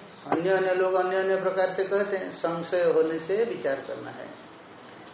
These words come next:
दो प्रकार की स्थिति में विचार नहीं किया जाता है, जहाँ संशय नहीं है, जैसे स्पष्ट दीवालों में घट है, वहाँ फिर विचार करेंगे ये घट है पट है,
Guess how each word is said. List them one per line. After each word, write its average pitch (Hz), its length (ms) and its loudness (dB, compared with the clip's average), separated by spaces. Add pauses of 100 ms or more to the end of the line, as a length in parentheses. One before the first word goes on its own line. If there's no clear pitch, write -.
(120)
दो 180 260 4
प्रकार 185 380 4
की 180 140 0
स्थिति 175 320 -2
में 180 200 -2
विचार 170 400 0
नहीं 160 280 -4
किया 156 200 4
जाता 135 300 0
है, 127 280 -8 (380)
जहाँ 175 800 0 (200)
संशय 180 600 2
नहीं 160 220 0
है, 143 180 2
जैसे 165 300 2
स्पष्ट - 480 -2
दीवालों 165 680 0
में 170 260 -2
घट 147 200 -2
है, - 260 0 (680)
वहाँ 156 140 -2
फिर 180 180 0
विचार 190 320 2
करेंगे 196 400 2
ये 160 180 0
घट 165 220 4
है 185 160 6
पट 185 240 2
है, 160 220 2